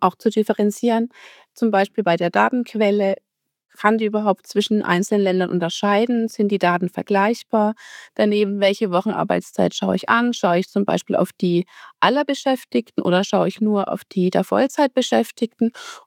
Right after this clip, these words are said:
Und die Wochenarbeitszeiten an sich sagen ja auch erstmal wenig aus über die, ähm, Erwerbsbeteiligung von Personen. Also all diese, ähm, verschiedenen Faktoren müssen auch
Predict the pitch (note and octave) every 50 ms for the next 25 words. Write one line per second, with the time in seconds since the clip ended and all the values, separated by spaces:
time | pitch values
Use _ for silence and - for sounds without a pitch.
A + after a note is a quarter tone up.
0 | _ - A#3+ B3 B3 A3+ A3 G3+ - G#3 G#3+ - A3 G#3 G#3 F#3+ F#3+ G3+ G#3 G#3
1 | - - - - - G3+ G3+ G3 F#3+ - - F#3 F#3+ - - - B3 - - -
2 | G#3+ F#3 F#3 G#3 G#3+ G#3 G3+ - G#3+ G3+ - - G3 F#3+ F#3 F3+ F#3 G3 G#3+ A3+
3 | G#3 - - F#3 F3 F#3+ G#3 A3 - - - - G#3 F#3 G3+ F#3+ - G3 G3 G3
4 | G3 - - F#3+ F3+ F3+ - G3 G3 F#3+ F3 F3+ - - - - G3+ - - -
5 | E3+ E3+ E3 E3 - F#3 F3+ F3+ - - - E3 E3 - - F3+ - - F3 F#3
6 | F#3 F#3 G3 - _ _ _ _ _ _ _ - - F#3 - - - F#3 G3+ G#3+
7 | A3 - A3 A3 A3 - - A#3 G#3 G3 G3+ G3+ - - - G3 F#3+ - G#3+ G#3
8 | - - A3 A3 A3 G#3 G3+ G3+ - G3 - _ - - G3+ G3 G3+ G#3 G3+ G3+
9 | A3 - B3 - - G3 G#3 G#3+ -